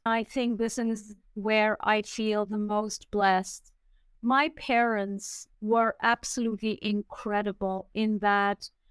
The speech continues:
they taught me to imagine the art of the possible from very early on,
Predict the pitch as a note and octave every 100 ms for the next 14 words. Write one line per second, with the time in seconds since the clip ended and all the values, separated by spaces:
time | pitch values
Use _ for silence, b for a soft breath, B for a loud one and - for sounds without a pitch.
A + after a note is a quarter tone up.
0 | _ _ - C4 A3+ C4 C4+ C4 C#4 C4+
1 | C4 A#3 - A3 A3 G#3 G#3 G3+ A3 G#3+
2 | G3+ G3 F#3+ - F#3+ G3 - G3 F#3+ G3+
3 | G#3+ G#3 - G#3 F#3 G3 G3+ F#3+ F#3 F3
4 | E3+ - - G#3+